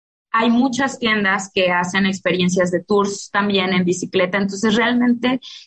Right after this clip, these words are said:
si eres rutero o si eres principiante o si de plano quieres usar la bici eléctrica, ya está bici eléctricas, hay de renta. La realidad es que no hay ni un pretexto para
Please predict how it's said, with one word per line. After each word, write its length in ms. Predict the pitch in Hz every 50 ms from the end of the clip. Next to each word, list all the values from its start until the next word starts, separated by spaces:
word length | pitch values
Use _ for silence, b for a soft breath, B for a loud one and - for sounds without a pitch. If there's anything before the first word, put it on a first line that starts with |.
| B
si 180 | _ - - 214
eres 260 | 214 220 240 247 240
rutero 540 | 208 214 202 - 214 202 202 196 202 208 -
o 160 | - 185 190
si 540 | 185 185 - - 190 190 185 190 190 190 190 -
eres 400 | 190 190 196 202 214 214 208 -
principiante 1000 | - 196 190 185 180 180 180 180 - - 208 190 190 196 196 196 208 233 - -
o 220 | - - 233 240 240
si 220 | 233 - 269 269
de 100 | 262 262
plano 540 | 254 262 262 262 254 262 269 269 247 - - B B B B B B _ -
quieres 340 | - 247 247 262 254 247 247
usar 240 | 233 247 226 220
la 140 | 233 233 233
bici 240 | 240 240 226 233 247
eléctrica, 600 | 233 233 226 226 226 _ - 247 240 - 247 226
ya 120 | 214 220 220 226
está 200 | 226 - 247 226
bici 260 | 226 233 220 - 247
eléctricas, 680 | 220 220 214 208 208 - 220 233 226 208 190 185 185
hay 140 | 208 185 196 196
de 100 | 208 202
renta. 560 | 196 190 180 180 185 180 180 170 165 160 - -
La 240 | - 196 180 175 180
realidad 420 | 185 185 185 185 196 202 208 214
es 160 | 247 269 220 -
que 120 | - 240 208
no 240 | 208 208 202 208
hay 240 | 208 208 214 226 226 -
ni 140 | - 233 226
un 120 | 226 214 196
pretexto 600 | - 240 240 - 240 220 226 - - 247 247 240
para 380 | - 226 208 196 180 175 165 -